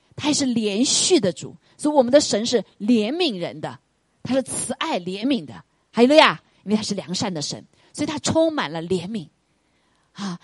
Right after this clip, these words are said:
他怜悯到我们，呃，这些犯罪的人，他可以把他的孩-，孩子，呃，他的爱子耶稣基督怎么样？赐给我们，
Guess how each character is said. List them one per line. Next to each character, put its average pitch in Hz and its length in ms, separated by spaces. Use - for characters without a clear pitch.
他 262 120
怜 262 220
悯 302 160
到 254 160
我 208 140
们， 190 280
呃， 160 280
这 196 160
些 190 240
犯 262 220
罪 277 160
的 220 80
人， 160 220
他 - 120
可 - 120
以 185 40
把 147 160
他 196 140
的 190 160
孩-， - 160
孩 165 400
子， 208 220
呃， - 180
他 - 160
的 147 160
爱 226 160
子 143 200
耶 175 100
稣 180 160
基 180 160
督 170 240
怎 143 100
么 139 80
样？ 120 160
赐 - 220
给 127 120
我 104 140
们， - 100